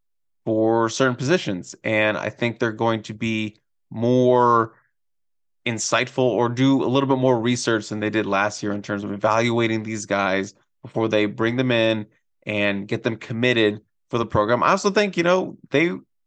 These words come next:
they stunk last year, uh, Shotgun. They were seven and five. You know,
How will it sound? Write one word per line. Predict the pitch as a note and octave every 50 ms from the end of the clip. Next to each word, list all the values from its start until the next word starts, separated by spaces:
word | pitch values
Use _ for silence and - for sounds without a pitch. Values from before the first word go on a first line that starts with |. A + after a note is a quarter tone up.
| _ -
they | E3 F3
stunk | F3 - - F3+ G#3 A3+ G3
last | - B2+ B2 A#2 - - -
year, | B2+ A2 F#2 F#2+ F#2+ - _ - - _ _ _ _ -
uh, | - G#2+ G2+ G2
Shotgun. | G2 - - A#2 A#2 - D3 C#3+
They | C3+ A#2+
were | A2
seven | A2 - C#3+ D3 F3
and | F#3+ F3 -
five. | - D3 D3 D3+ D3+ D3 C#3+ - - - _ _ _ _ -
You | C#3 C3
know, | B2 A#2 -